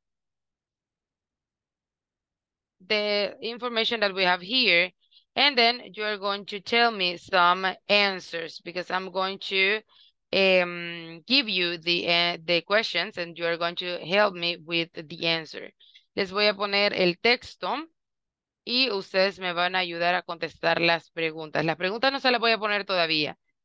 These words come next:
Eh, yo se las voy a ir poniendo despacio para que ustedes vayan pensando en la información y luego me van a dar las respuestas de este texto.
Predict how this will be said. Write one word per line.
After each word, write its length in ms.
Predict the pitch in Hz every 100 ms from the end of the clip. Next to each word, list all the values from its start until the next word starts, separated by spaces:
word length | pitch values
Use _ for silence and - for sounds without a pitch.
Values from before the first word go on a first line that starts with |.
| _ _ _ _ _
Eh, 300 | - 180 175
yo 140 | 165 208
se 140 | 226
las 140 | 226
voy 180 | 190 208
a 80 | 208
ir 260 | 208 214 202
poniendo 680 | 190 185 185 190 214 220 _ _
despacio 600 | 170 175 - 170 175 214
para 180 | 185 165
que 80 | 160
ustedes 220 | - 175
vayan 260 | 170 170 170
pensando 440 | 175 165 170 170
en 80 | 180
la 60 |
información 520 | 185 196 214 240 233 226
y 100 | 190
luego 280 | 175 175 170
me 140 | 165
van 200 | 165 165
a 60 | 160
dar 260 | 185 247 - - - -
las 260 | 180 190
respuestas 640 | 196 190 - 190 185 190 170
de 180 | 165 165
este 220 | - 165
texto. 480 | 160 151 - -